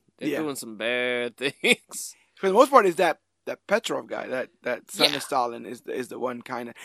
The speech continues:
Speaker 2: and he, I, I actually like his inclusion in, in the comic because
Speaker 1: Isn't it Pieter?
Speaker 2: P-, P-, P-,
Speaker 1: Pieter?
Speaker 2: Pietro. Yeah, it's one of those, like,
Speaker 1: Pieter.
Speaker 2: Pie-, Pieter. Um, he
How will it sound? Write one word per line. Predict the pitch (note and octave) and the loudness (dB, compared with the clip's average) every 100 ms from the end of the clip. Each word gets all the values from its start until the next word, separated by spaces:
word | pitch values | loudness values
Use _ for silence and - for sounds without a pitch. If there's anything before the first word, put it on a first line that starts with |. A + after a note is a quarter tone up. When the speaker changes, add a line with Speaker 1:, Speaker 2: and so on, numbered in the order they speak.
| - | -2
Speaker 2:
and | G3 | 0
he, | F#3 A3 G#3+ | 2 2 4
I, | F#3+ F#3+ - - - | 4 4 -2 -12 4
I | F3 - | 6 8
actually | G3+ G3+ F#3+ | 6 6 4
like | F#3 F#3 | 2 4
his | F#3 D#3+ | 2 -2
inclusion | E3+ E3+ E3+ D#3 | -2 0 0 0
in, | C#3+ D3+ | -6 -10
in | - C#3 C#3 | -10 -12 -10
the | C3+ | -12
comic | - F3+ G3+ D3 | 0 2 2 -2
because | D3+ D3+ | -6 -4
Speaker 1:
Isn't | C#3+ A2+ | -4 -4
it | |
Pieter? | B2 B2+ F3 E3 _ _ _ _ _ | -10 -12 -12 -20 _ _ _ _ _
Speaker 2:
P-, | D#3 D#3 | -6 -6
P-, | - D3 - | -6 -12 -8
P-, | C#3+ | -8
Speaker 1:
Pieter? | C3+ - | -8 -10
Speaker 2:
Pietro. | - C3 C3 F3 A#2+ - | -8 -8 -6 -8 -10 -8
Yeah, | C#3+ C3 | -6 -6
it's | B2 | -6
one | C#3+ | -8
of | C3 | -4
those, | B2+ B2 - | -6 -6 -12
like, | - A2+ | -18 -10
Speaker 1:
Pieter. | B2 G#2+ - _ | -8 -8 -14 _
Speaker 2:
Pie-, | - C#3 - | -10 -10 -8
Pieter. | C3 C#3+ C#3 - G#2+ _ _ | -6 -6 -6 -14 -20 _ _
Um, | C#3+ C#3+ C3+ _ _ _ _ | -2 -2 -4 _ _ _ _
he | - - G#3+ A3+ G#3+ G3+ | -16 -6 -4 -4 -6 -8